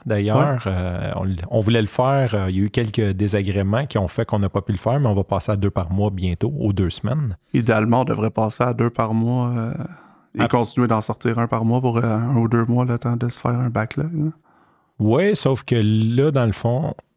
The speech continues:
Speaker 1: je vais pas rentrer trop dans les techniques,
Speaker 2: Ouais.
Speaker 1: mais, <laughs> tu sais, on, on est rendu là. On,
Speaker 2: Ouais.
Speaker 1: on va dire ça, on est rendu à, on, on, bientôt, on va être à deux par mois.
Speaker 2: Ouais.
Speaker 1: Parce qu'on a déjà comme deux mois d'avance.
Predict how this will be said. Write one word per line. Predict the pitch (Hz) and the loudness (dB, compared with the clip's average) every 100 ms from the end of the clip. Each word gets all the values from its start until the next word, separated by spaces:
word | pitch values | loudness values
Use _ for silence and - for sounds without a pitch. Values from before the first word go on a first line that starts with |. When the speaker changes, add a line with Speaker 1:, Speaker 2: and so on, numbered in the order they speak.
| _ _ _ - | _ _ _ -4
Speaker 1:
je | |
vais | 98 | 0
pas | 131 | 2
rentrer | 143 127 | 2 2
trop | 127 143 | 2 2
dans | 139 | 2
les | 127 | 2
techniques, | 131 143 | 4 6
Speaker 2:
Ouais. | 147 156 | 4 4
Speaker 1:
mais, | 147 131 113 113 113 | 2 2 2 0 -2
<laughs> | 113 110 | -2 -2
tu | 104 135 | -2 -4
sais, | - | -2
on, | 123 - | -2 2
on | 143 139 | 2 4
est | 143 139 | 4 2
rendu | 131 110 | 2 0
là. | 110 - - | -2 -4 -4
On, | 113 131 | 0 2
Speaker 2:
Ouais. | 147 123 - - - | 2 0 -6 -20 -2
Speaker 1:
on | 120 | 0
va | 123 | 2
dire | 117 123 113 | 2 2 2
ça, | 143 | 2
on | 139 | 2
est | 127 | 2
rendu | 127 117 120 127 | 2 2 2 2
à, | 113 101 104 | 2 2 2
on, | 110 - | 2 2
on, | 120 104 | 0 2
bientôt, | 135 135 147 | 2 2 2
on | 135 | 2
va | 113 | 0
être | 107 | 0
à | 107 | -2
deux | 104 104 | -2 -2
par | 101 87 | -4 -4
mois. | 92 | -6
Speaker 2:
Ouais. | 127 123 - - _ | -6 -8 -10 -16 _
Speaker 1:
Parce | - | -6
qu'on | 107 110 | -2 0
a | |
déjà | 110 113 110 | 2 2 0
comme | 131 110 107 | 0 -2 -2
deux | 113 113 | 0 0
mois | 104 110 | 0 0
d'avance. | 110 117 127 - - | -2 -4 -6 -10 -14